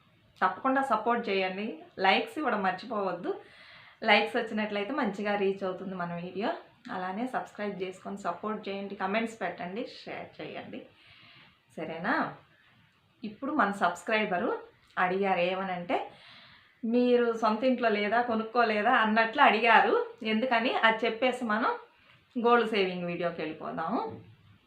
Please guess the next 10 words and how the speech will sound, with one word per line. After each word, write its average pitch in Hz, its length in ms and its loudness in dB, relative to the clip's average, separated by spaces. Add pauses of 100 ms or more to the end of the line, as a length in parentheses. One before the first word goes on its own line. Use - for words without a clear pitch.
(380)
లాస్ట్ 214 320 4
వీడియోలో 226 320 0
చెప్పాను 190 380 -2
కదా 185 180 -6
చెప్తానని, 180 500 -4
అందుకని. 175 480 -4 (600)
ఏమీ 226 240 4
లేదండి, 233 760 2 (1500)
ఫ్యామిలీ 254 440 6
పెద్దదనుకోండి, 208 1000 0